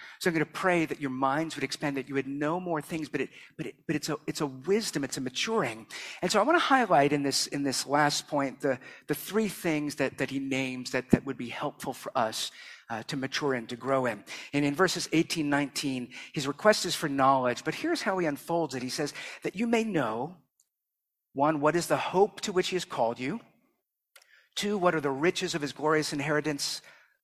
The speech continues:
in the saints? And three, what is the immeasurable greatness of his power towards us who believe?" And so when we're talking about these things, they're so big and so great. Uh, y-, you know, we get primed by our experiences of, of life, and then we, we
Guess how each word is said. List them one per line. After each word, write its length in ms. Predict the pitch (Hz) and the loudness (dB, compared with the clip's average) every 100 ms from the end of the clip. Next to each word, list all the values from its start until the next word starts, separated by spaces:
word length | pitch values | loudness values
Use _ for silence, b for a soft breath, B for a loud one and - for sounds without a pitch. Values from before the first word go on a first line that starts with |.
| - | -4
in 80 | |
the 80 | 156 | 0
saints? 640 | 143 139 117 127 - - - B B - | 2 0 -2 -2 -2 -2 -6 B B -8
And 140 | 131 | -8
three, 260 | - 196 196 | -6 0 0
what 180 | 151 196 | 2 -2
is 100 | 156 | 0
the 80 | |
immeasurable 760 | 147 135 135 151 175 175 175 170 | -2 -2 -2 -2 0 -2 -2 -4
greatness 640 | 131 131 113 127 - - B B B | -2 -4 -2 -4 -2 -2 B B B
of 80 | 120 | -6
his 120 | 123 | -6
power 600 | - - - 151 147 135 | -6 -6 0 2 2 0
towards 500 | - 120 120 120 - - | -4 -8 -6 -6 -6 -6
us 260 | 117 - | -6 -6
who 140 | - 117 | -8 -10
believe?" 680 | 113 107 110 107 107 - - _ _ _ _ _ - - B B B B | -10 -8 -8 -10 -12 -18 -18 _ _ _ _ _ -16 -16 B B B B
And 100 | 202 | 0
so 140 | - 208 | 6 6
when 240 | 190 185 | 6 2
we're 80 | 180 | 2
talking 420 | - 233 302 269 | 2 2 2 2
about 240 | 202 147 - | 2 0 0
these 220 | 147 - | -2 0
things, 260 | 170 151 | -2 -2
they're 120 | - 131 | -4 -4
so 200 | - 196 | -2 -2
big 180 | 175 160 | -2 -4
and 100 | 139 | -4
so 160 | 143 | -4
great. 300 | 131 135 127 B B B | 0 2 2 B B B
Uh, 80 | 180 | -4
y-, 100 | 175 185 | -4 -6
you 120 | 180 | -4
know, 60 | |
we 220 | 170 170 180 | -4 -4 -4
get 220 | 254 - | -4 -4
primed 560 | - 170 160 151 151 | 0 4 4 2 -4
by 260 | - 127 127 - | 0 2 2 0
our 80 | |
experiences 600 | 131 - 160 147 143 135 | -2 -2 -2 -2 -2 -4
of, 100 | 131 - | -6 -4
of 160 | 123 113 | -6 0
life, 340 | 120 120 - | 0 0 -4
and 100 | 131 | -6
then 120 | 131 | -4
we, 240 | 131 120 - | -4 -8 -10
we 280 | 127 120 | -10 -10